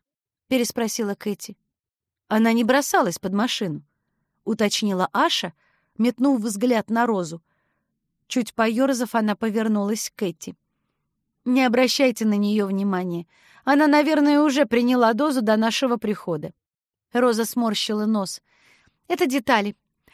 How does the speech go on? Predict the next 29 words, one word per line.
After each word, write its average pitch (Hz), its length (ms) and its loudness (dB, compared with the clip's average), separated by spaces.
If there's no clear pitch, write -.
А 247 140 2
по 285 160 4
мне, 392 280 0
так 294 200 0
это - 180 -2
признак 320 420 0
нечистой 294 500 -2
совести. 240 580 -4
По 269 120 2
крайней 277 340 4
мере, 262 260 4
что-то - 500 0
у 233 80 -2
нее 269 300 2
на 311 140 2
уме 302 260 4
было. 247 360 -2
Иначе 294 380 2
зачем 269 380 0
лезть 359 260 0
под - 140 -8
колеса? 277 500 0
Попомните 226 600 0
мои 208 220 0
слова, 220 480 -2
она 269 320 0
точно 349 500 0
что-то - 500 -2
скрывает". 240 800 -2